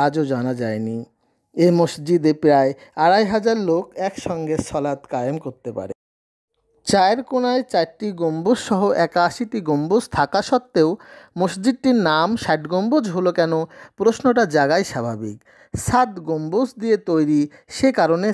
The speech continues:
সাত থেকেই ষাট গম্বুজ। আবার কারো মতে সাতটি সারিতে গম্বুজ, এ থেকে মসজিদটির নাম ষাট গম্বুজ হতে পারে। এটি শুধু মসজিদই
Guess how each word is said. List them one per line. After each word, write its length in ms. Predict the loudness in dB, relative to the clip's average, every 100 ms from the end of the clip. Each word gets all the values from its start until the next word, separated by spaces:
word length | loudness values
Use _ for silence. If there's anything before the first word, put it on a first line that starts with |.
| -2
সাত 200 | -2 -2 -2
থেকেই 300 | -6 -4 -4 -4
ষাট 200 | -2 -2 -4
গম্বুজ। 540 | -8 -6 -2 -2 -2 -8 -20 -12 -2
আবার 260 | 2 2 2
কারো 200 | 0 0 0
মতে 280 | -2 -4 -8 -8 _ -10 -8 -4
সাতটি 480 | -2 -2 -4 -6 -4
সারিতে 460 | 0 0 0 -4 -4
গম্বুজ, 500 | -4 -2 0 0 -2 -8 -16 0
এ 100 | 2
থেকে 240 | 2 2 2
মসজিদটির 720 | 0 -2 -6 -8 -6 -4 0 2
নাম 140 | 2 0 -6 _ -10
ষাট 320 | -2 0 0 -2
গম্বুজ 480 | -4 -4 -2 -2 -2 -6
হতে 200 | -8 -8
পারে। 260 | -8 -10 -12 -16 -20 -6
এটি 200 | -2 0 0
শুধু 180 | 0 0 2
মসজিদই 540 | 0 -2 -4 0 2